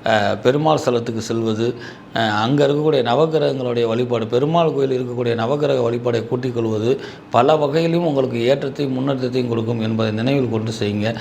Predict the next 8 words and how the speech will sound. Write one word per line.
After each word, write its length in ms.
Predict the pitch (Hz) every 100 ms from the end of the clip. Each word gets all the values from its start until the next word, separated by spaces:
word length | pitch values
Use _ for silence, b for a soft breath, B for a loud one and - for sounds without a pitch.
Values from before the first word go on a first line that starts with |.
| B B -
மாணவ 380 | 123 156 165 143
மணிகள், 480 | 127 120 117 139 - -
கூட 200 | 151 156
படிக்கிறவங்க, 640 | 127 120 127 123 117 127
வாத்தியார்ட்ட 680 | 113 120 127 127 107 123 127 B B B -
அஹ், 300 | 113 113 107
ரிக்ஷாலேயோ 540 | 110 117 160 139 135 131
பஸ்லேயோ 440 | 117 - 139